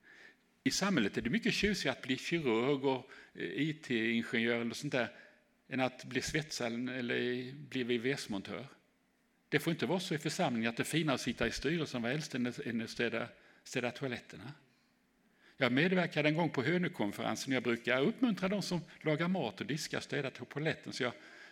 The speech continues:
på toaletten, så jag frågade en person som städade, "Vad jobbar du till mad-, vardags?"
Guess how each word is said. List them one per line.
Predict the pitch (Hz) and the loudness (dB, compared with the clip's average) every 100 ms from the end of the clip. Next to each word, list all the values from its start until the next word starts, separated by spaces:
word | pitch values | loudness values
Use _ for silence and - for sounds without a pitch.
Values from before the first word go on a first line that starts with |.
| - | -16
på | 127 | -10
toaletten, | 135 139 147 - 123 | -4 0 0 -2 -2
så | - | 0
jag | 120 | 0
frågade | - 170 143 104 107 - - - | 2 2 4 2 0 -4 -14 -10
en | - 113 | -4 -2
person | 147 175 135 | -2 -2 -2
som | 127 | -4
städade, | - 143 135 123 | -2 -2 -2 -2
"Vad | 127 | 0
jobbar | 139 139 143 | 0 2 2
du | 127 | 0
till | - 113 | 0 0
mad-, | 175 151 - | 0 0 -2
vardags?" | 165 139 113 | 0 2 0